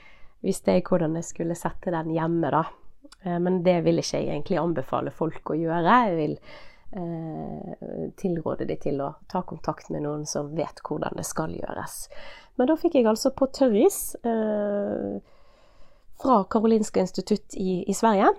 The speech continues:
så, eh, kom D H L, eh, med denne pakken med bæsj på døren. Eh, og den, eh, tinte, tinte vi opp. Ehm, og så hadde jo vi da, eh, kjøpt en sånn rektalsonde og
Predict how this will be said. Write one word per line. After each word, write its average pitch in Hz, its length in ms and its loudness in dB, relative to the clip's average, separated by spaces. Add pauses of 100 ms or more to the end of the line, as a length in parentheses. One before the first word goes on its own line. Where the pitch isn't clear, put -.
(220)
så, - 240 2 (380)
eh, 202 300 -6
kom 202 460 -2
D 208 120 4
H 208 100 4
L, 339 160 4 (300)
eh, 240 360 -2
med 220 460 0
denne 202 180 0
pakken 277 440 4 (120)
med 233 280 6
bæsj - 480 2
på 254 140 4
døren. 240 340 6 (1000)
Eh, 226 540 2 (120)
og 214 280 2
den, 190 380 -2
eh, 180 300 -4
tinte, 196 920 0
tinte 190 300 0
vi 202 80 4
opp. 466 240 2 (440)
Ehm, 247 520 -4 (520)
og 220 100 -4
så - 160 -4
hadde 185 320 -4
jo 175 200 0
vi 165 140 -4
da, 165 300 -2 (300)
eh, 190 600 -10 (180)
kjøpt - 360 -4
en 175 120 0
sånn 175 220 -2
rektalsonde 285 1300 0
og 185 220 -2